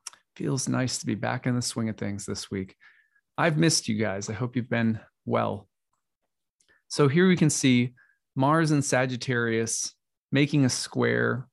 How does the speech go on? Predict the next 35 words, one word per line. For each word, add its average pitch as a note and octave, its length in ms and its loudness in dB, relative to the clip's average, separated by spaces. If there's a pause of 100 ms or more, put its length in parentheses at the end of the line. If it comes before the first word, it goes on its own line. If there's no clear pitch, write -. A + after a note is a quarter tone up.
with B2 320 -2
Neptune A#2+ 500 -2
in A2 120 0
Pisces. G#2 680 -4 (460)
Now, B2+ 520 -2
this C#3+ 200 0
is C3+ 100 0
going B2 320 2
to A#2 440 -2
perfect. - 680 -4 (600)
You B2 120 -8
can A2+ 40 -4
see - 160 -2
it A#2 140 -4
perfecting B2 540 -2
tomorrow. B2 640 2
That's A#2+ 260 -2
January B2 720 -2
eleventh. B2 640 -4 (600)
And B2+ 220 2
it'll C3+ 180 2
still D#3 320 2
be C#3+ 360 2
in C#3+ 140 2
the B2+ 200 -4
air C#3+ 480 0
all E3 140 2
the E3+ 80 2
way C3+ 160 4
through B2+ 220 0
the A#2+ 100 -4
end C3 160 0
of A#2 80 -2
the G#2+ 80 -4
week. B2 440 -2